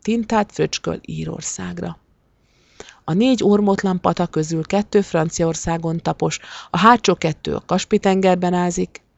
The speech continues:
Gyorsan tovább lapozok. Ha Boda meglátja ezt a mocskot, a tizenkettedik oldalon Skandinávia körül kis hajók lebegnek. A huszadik oldalon az Ibériai félszigeten egy szombrérós fiatalember vajas kenyeret eszik.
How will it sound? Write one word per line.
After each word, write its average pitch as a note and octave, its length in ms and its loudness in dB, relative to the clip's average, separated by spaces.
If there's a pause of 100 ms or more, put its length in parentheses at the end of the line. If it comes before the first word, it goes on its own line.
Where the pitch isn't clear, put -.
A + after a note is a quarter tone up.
(480)
Gyorsan A3 420 4
tovább E3 320 -6
lapozok. - 580 -8 (280)
Ha - 120 -6
Boda G3 280 6
meglátja E3+ 500 0
ezt - 180 -4
a D3 40 -2
mocskot, F#3 640 -2 (520)
a D3+ 100 -6
tizenkettedik G#3+ 760 0
oldalon F#3 420 4
Skandinávia D#3 840 0
körül D#3 420 0
kis C4+ 260 0
hajók D3+ 360 2
lebegnek. C#3+ 600 -4 (420)
A D3 80 -6
huszadik A3+ 440 2
oldalon G3 500 6
az - 180 -8
Ibériai D#3+ 500 2
félszigeten D3+ 920 -2
egy - 100 -10
szombrérós G3+ 640 4
fiatalember D3+ 600 0
vajas C#3 300 -6
kenyeret D3+ 420 -6
eszik. - 420 -8